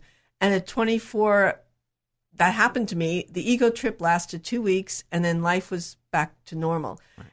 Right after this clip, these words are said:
Speaker 1: And I said,
Speaker 2: You still gotta get groceries.
Speaker 1: Yeah,
Speaker 2: <laughs>
Speaker 1: and, and life goes on. And I thought, "What a great gift.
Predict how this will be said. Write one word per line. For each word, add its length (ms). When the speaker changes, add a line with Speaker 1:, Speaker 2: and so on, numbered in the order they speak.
Speaker 1:
And 120
I 60
said, 240
Speaker 2:
You 120
still 220
gotta 240
get 180
groceries. 760
Speaker 1:
Yeah, 420
Speaker 2:
<laughs> 40
Speaker 1:
and, 380
and 220
life 220
goes 220
on. 220
And 100
I 120
thought, 400
"What 160
a 60
great 420
gift. 380